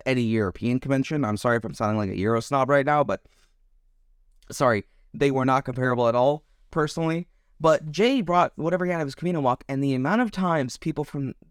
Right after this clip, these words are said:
people, not even the event organizers, but just people that are attending the convention in general, came up to Jay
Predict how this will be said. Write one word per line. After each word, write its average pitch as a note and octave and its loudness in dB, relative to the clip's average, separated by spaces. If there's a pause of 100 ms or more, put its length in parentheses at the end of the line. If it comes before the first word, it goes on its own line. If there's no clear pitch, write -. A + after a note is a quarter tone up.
people, E3 -4
not G3+ 2
even G#3 2
the C3+ 0
event C3+ 0
organizers, B2 2
but G#2 -4
just A#2 -6
people C#3+ -2
that A#2 2
are A2 4
attending D#3 -4
the C#3 -4
convention A#2 -6 (160)
in A#2 -2
general, B2 0 (360)
came G#3 0
up G3+ 0
to D#3+ -2
Jay A#2+ -2